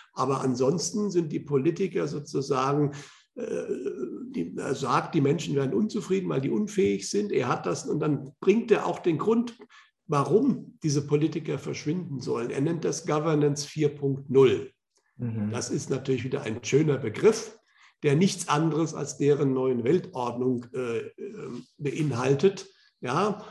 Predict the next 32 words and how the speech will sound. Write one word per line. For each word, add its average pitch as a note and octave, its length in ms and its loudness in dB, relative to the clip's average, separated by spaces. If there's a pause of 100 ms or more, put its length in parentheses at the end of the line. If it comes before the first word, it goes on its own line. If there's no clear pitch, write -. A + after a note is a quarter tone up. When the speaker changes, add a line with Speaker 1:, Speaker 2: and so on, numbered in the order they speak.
(220)
Speaker 1:
Und D#3+ 180 0
er C#3+ 160 0
sagt C3 400 -2
aber E3+ 240 0
mehr D#3+ 260 2
oder F3+ 160 0
weniger G#3 280 0
in F#3+ 80 -2
dem G3+ 120 0
Interview F#3 560 -4
genau C3+ 460 2
das, B2 640 -4 (300)
dass - 200 -6
die F3 140 -2
Regierung F3 720 0
mehr D#3+ 160 2
oder D#3+ 180 -2
weniger E3+ 380 -4
abgeschossen C3+ 640 -4
werden B2 240 -2
soll. B2 160 -4
Nicht D3 200 -2
nur C#3+ 100 0
die C#3 100 -2
Regierung, D#3 600 2
sondern D3+ 340 -2
das C#3 180 -6
politische C#3+ 520 -2
Parteiensystem. G#2 880 -10
Das A#2+ 220 -8
ist D3+ 240 -6
überholt. C3+ 500 6